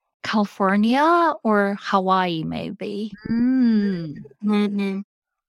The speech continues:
Speaker 2: That's nice. Is that for the cult-, the culture or the kind of place that it is? Sort of relaxed, easygoing, nice weather?
Speaker 1: Yeah, nice weather. Obviously, I know the language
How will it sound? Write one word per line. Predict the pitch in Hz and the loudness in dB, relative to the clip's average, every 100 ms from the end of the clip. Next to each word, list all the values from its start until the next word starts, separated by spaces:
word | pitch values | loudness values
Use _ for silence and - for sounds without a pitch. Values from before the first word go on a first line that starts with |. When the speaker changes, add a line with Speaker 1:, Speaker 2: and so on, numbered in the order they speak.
| _ _ _ - _ | _ _ _ -20 _
Speaker 2:
That's | - - - | -8 -6 -6
nice. | 151 139 165 - | -6 -6 -6 -8
Is | 175 | -2
that | 190 | -2
for | 196 | 0
the | 175 | -6
cult-, | - 165 - - | -2 -2 -2 -6
the | 170 | -10
culture | - 175 151 - - 151 | -4 -4 -4 -6 -6 -4
or | 147 | -4
the | 156 | -6
kind | - 156 156 | -4 -4 -4
of | 139 | -6
place | - 143 143 | -4 -4 -4
that | - - | -8 -8
it | 139 | -6
is? | 151 156 139 - | -6 -6 -6 -10
Sort | - 139 | -10 -10
of | 165 | -8
relaxed, | 151 160 151 - - 160 | -4 -2 -2 -4 -10 -8
easygoing, | 151 160 160 151 151 151 147 143 _ _ - | -8 -8 -8 -6 -6 -6 -6 -10 _ _ -12
nice | 147 151 147 - | -8 -8 -10 -4
weather? | 151 185 175 180 175 254 - _ _ | -2 2 4 4 4 0 -10 _ _
Speaker 1:
Yeah, | 262 294 285 277 233 | 4 8 10 8 6
nice | 240 294 - - | 2 0 -4 -4
weather. | 269 262 269 262 262 269 269 262 - - | -2 0 2 2 2 2 0 -2 -4 -2
Obviously, | 226 220 226 226 208 196 | -2 -2 -4 -2 -2 -2
I | 190 | -2
know | 190 196 190 | -2 -2 -4
the | 190 | -4
language | 180 180 185 190 190 185 190 180 | -4 -2 -2 -2 -2 -2 -2 -6